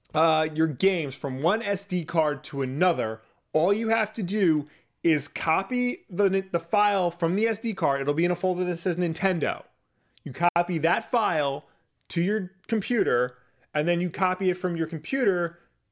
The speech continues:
to the new S-, micro S D card. Then you take the new micro S D card and put it in your Switch. It should recognize everything. It did not. <laughs> In fact, when I did that and I put the new S D card in my Switch,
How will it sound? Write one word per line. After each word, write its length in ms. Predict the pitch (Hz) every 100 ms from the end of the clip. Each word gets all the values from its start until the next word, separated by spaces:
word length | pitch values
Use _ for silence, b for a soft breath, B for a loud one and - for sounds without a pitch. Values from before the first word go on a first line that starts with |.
| _
to 200 | - -
the 140 | 160 160
new 640 | 165 202 220 190 127 113 _ _
S-, 240 | 160 131 - -
micro 320 | 135 123 123
S 80 | 107
D 100 | 120
card. 360 | - 104 - _ _ _ _ _
Then 120 | 165
you 140 | 170 196
take 240 | 208 190
the 80 | 170
new 240 | 151 190
micro 360 | 240 262 247 247
S 100 | 247
D 180 | - 254
card 320 | 247 254 262
and 220 | - 156 -
put 200 | - 190
it 140 | 196
in 120 | 196
your 100 | 196
Switch. 340 | 190 165 123 -
It 120 | 131
should 240 | - 123
recognize 600 | 160 180 - 196 190 180
everything. 520 | 156 127 101 - 90 - _ _ _ _ _ b b b b _ -
It 280 | 190 190
did 220 | - 220 190
not. 640 | 196 143 95 - - -
<laughs> 60 | 175 B B -
In 160 | 160
fact, 600 | 156 - 220 247 208 - -
when 160 | 143 147
I 80 | 151
did 380 | 135 208 294
that 240 | 185 147 156
and 80 | 156
I 80 |
put 180 | 139 175
the 60 | 165
new 340 | 170 175 165 -
S 160 | 170 165
D 160 | 190
card 220 | 170 180
in 60 | 175
my 100 | 170
Switch, 520 | 165 202 214 226 -